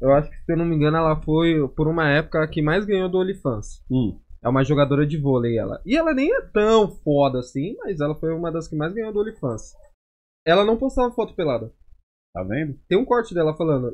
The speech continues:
Speaker 1: E, as, tipo, as meninas ficavam do pod delas até, as meninas ficavam tipo, "Nossa, mas como assim, mano? Você ganha se postar foto pelada?" A menina ficou, tipo, surpresa. Ela, "Gente, é só foto sensual.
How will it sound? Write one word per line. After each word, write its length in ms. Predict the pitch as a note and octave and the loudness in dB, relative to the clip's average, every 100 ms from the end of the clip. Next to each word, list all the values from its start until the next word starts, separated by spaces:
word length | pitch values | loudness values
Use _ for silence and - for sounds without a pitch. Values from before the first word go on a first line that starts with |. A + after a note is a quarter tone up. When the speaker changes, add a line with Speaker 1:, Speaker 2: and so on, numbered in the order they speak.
| D#3 | -2
Speaker 1:
E, 140 | F#3+ | 0
as, 180 | B3+ B3+ | 0 -2
tipo, 180 | - - | -4 -2
as 100 | C#4+ | -2
meninas 340 | A#3+ A#3 B3+ B3 | 0 -2 -2 -2
ficavam 420 | A3 F#3+ F3+ C#3+ | -2 0 0 -2
do 80 | D3+ | -2
pod 240 | D#3+ F3+ | 0 0
delas 320 | F3+ D3+ D#3 C3+ | 0 0 0 -2
até, 160 | C#3+ | -6
as 120 | F3 | -8
meninas 260 | D#3+ F3+ F#3 | -6 -8 -8
ficavam 220 | F#3 F#3+ | -8 -12
tipo, 180 | F#3+ - | -10 -8
"Nossa, 380 | G#3 F#3 E4 C#4 | -4 -4 -4 -2
mas 160 | B3 | -4
como 200 | A#3 B3+ | -2 -4
assim, 300 | D4+ - C#4+ | -4 -2 -2
mano? 180 | E4 A#3+ | 0 -2
Você 120 | D#3 F3 | -2 -2
ganha 160 | G3 | -2
se 100 | G3+ | -4
postar 220 | - F#3 | -6 -8
foto 160 | E3+ D#3+ | -8 -10
pelada?" 300 | - E3 F#3+ | -6 -2 -2
A 360 | F#3+ _ _ C#3+ | -4 _ _ -2
menina 140 | E3+ | -2
ficou, 140 | F3+ G3+ | 0 0
tipo, 160 | F#3+ | -2
surpresa. 380 | G3+ A#3+ A#3 A3+ | -4 0 2 4
Ela, 100 | A3+ | 2
"Gente, 300 | G#3 C#4+ - | 0 -2 -2
é 40 | D3+ | -4
só 140 | D#3+ | -4
foto 220 | D#3+ D#3+ | -4 -6
sensual. 600 | - F#3 - - A3+ G3+ | -4 -6 -2 0 0 -2